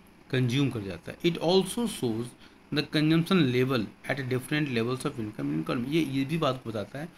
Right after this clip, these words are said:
इस बात को भी बताता है कि अलग-अलग, अलग-अलग at different level of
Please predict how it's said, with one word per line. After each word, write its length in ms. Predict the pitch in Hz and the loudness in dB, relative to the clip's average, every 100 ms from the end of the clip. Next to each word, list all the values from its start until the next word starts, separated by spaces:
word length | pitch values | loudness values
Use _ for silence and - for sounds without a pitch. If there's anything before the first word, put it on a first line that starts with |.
| - - 139 | -20 -6 -4
इस 100 | 131 | 0
बात 260 | 127 147 | 0 2
को 60 | 175 | 0
भी 60 | |
बताता 380 | 151 104 90 - | 0 -2 -6 -6
है 120 | - - - - - - - - | -8 -10 -20 -20 -20 -20 -14 0
कि 220 | 185 175 - - 147 | 0 0 -8 -10 0
अलग-अलग, 920 | 180 214 196 196 - 170 170 180 160 - - - | 4 4 2 -2 0 4 6 6 2 -6 -12 2
अलग-अलग 840 | 156 185 175 165 139 147 113 - | 6 6 4 0 2 2 0 -2
at 120 | 131 | -6
different 520 | 131 131 135 175 170 156 | -2 -2 -2 2 2 2
level 300 | 139 143 | 2 2
of 20 | 147 | 0